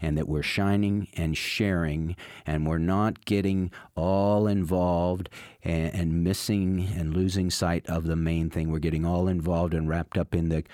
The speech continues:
concerns of this world rather than the concerns of Christ and our mission here on this world. Well, I, um, ran across, uh, again, uh, on Twitter,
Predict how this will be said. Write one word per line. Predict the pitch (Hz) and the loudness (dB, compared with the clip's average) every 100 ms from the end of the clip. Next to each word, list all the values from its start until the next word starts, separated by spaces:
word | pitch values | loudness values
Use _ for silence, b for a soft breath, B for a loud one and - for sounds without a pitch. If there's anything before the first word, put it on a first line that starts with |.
| - | -8
concerns | - 82 - 98 107 98 | -4 -2 0 2 2 0
of | 87 | 2
this | 92 87 87 | 2 0 0
world | 92 95 117 95 80 87 82 B - | 0 4 4 4 2 0 -2 B -4
rather | 78 85 87 87 | 0 2 2 0
than | 82 82 | 0 0
the | 78 | -2
concerns | - 82 76 87 87 80 | -2 -4 -4 -2 -2 -2
of | 82 | -4
Christ | - 87 80 80 - B B | -2 0 0 -2 -6 B B
and | 80 73 | -6 -4
our | 76 | -2
mission | 80 85 - 80 | -2 -2 -4 -4
here | 71 82 76 | -2 -2 0
on | 73 | -2
this | 73 73 | -4 -6
world. | 73 69 64 58 - B B B | -6 -6 -6 -10 -18 B B B
Well, | 113 104 101 | 4 4 4
I, | - 107 113 110 | 2 2 4 4
um, | 101 92 90 71 - | 4 2 0 -4 -6
ran | 101 107 123 | 0 2 2
across, | 123 - 120 110 113 - - - | 0 0 2 2 0 -4 -12 -8
uh, | - 92 85 - | -2 0 0 0
again, | 90 87 151 107 104 104 113 - | -2 0 2 2 2 0 -2 -2
uh, | 87 | -2
on | 90 73 85 87 85 | 0 0 0 0 -2
Twitter, | - 135 107 98 | 0 2 4 2